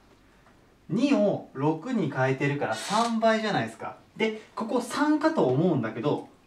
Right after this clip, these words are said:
もともとこいつ三がいるので、これにかける三して九がきます。ここ気をつけてね。三倍して、もともと三がいるから、サザンが九ね。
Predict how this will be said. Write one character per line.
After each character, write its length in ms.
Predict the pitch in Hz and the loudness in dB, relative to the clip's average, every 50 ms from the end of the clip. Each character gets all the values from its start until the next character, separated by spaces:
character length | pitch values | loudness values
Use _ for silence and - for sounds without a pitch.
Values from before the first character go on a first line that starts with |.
| - | -6
も 160 | - 170 226 | 0 0 2
と 120 | 226 311 302 | 4 4 4
も 120 | 311 311 | 4 4
と 100 | - - | 2 0
こ 160 | - - 262 | -2 0 0
い 80 | 269 262 | 0 0
つ 220 | - 220 - - - | 0 -2 -4 -4 -6
三 380 | - - - 233 262 269 262 | -12 -6 0 2 4 4 4
が 120 | 262 262 247 | 4 4 2
い 120 | 233 226 | 2 2
る 80 | 240 262 | 2 2
の 160 | 208 147 120 | 0 0 0
で、 340 | 120 135 135 113 113 - - _ _ _ - - - - - _ _ - | -2 -2 -2 -2 -2 -6 -12 _ _ _ -20 -20 -20 -20 -20 _ _ -8
こ 160 | - - 247 | 0 0 2
れ 100 | 277 277 | 2 2
に 120 | 277 269 | 0 0
か 160 | 277 - 190 | 0 -2 -4
け 160 | 190 - 277 247 | -4 -2 0 0
る 100 | 180 143 | 0 0
三 300 | - 139 135 131 127 - | 0 0 0 0 0 -2
し 80 | - | -2
て 240 | - 160 139 - - - - | -4 -4 -4 -4 -10 -16 -14
九 380 | - - - - 381 381 339 - | -10 -8 0 4 6 6 6 6
が 140 | 175 135 | 4 2
き 100 | - - | 0 -2
ま 180 | 110 - - - | -6 -6 -6 -12
す。 140 | - - - - _ _ _ _ _ _ - | -14 -20 -20 -20 _ _ _ _ _ _ -16
こ 80 | - 233 | -14 -10
こ 120 | 262 285 | -10 -8
気 120 | 269 - 277 | -4 -4 -4
を 60 | 277 | -4
つ 60 | - | -2
け 100 | 262 233 | -4 -6
て 60 | - | -6
ね。 200 | - - - - _ _ _ _ _ _ _ _ _ _ - | -6 -10 -12 -16 _ _ _ _ _ _ _ _ _ _ -10
三 340 | - 226 220 220 220 220 220 | -4 -2 0 0 0 -2 -2
倍 300 | 214 208 208 208 208 190 | -2 0 0 0 -2 -4
し 60 | - | -6
て、 220 | - 262 240 - - | -4 -4 -4 -4 -2
も 140 | 214 254 269 | -4 -4 -2
と 100 | 269 277 | -2 -2
も 140 | 262 262 269 | -2 -2 -2
と 80 | 254 | -4
三 360 | 226 - - 226 254 254 254 247 | -4 -6 -2 -2 -2 -2 -2 -2
が 100 | 247 240 | -2 -2
い 60 | 240 | -2
る 100 | 247 240 | -2 -2
か 120 | 214 180 | 0 0
ら、 100 | 151 139 | 0 0
サ 260 | - - - 151 151 | -2 -6 -6 -4 -2
ザ 200 | 151 202 226 226 | 0 2 2 2
ン 80 | 180 143 | 0 -2
が 120 | 120 - - | -6 -8 -12
九 220 | - - 226 190 139 | -8 -6 -4 -4 -4
ね。 200 | 120 143 - | -4 -8 -10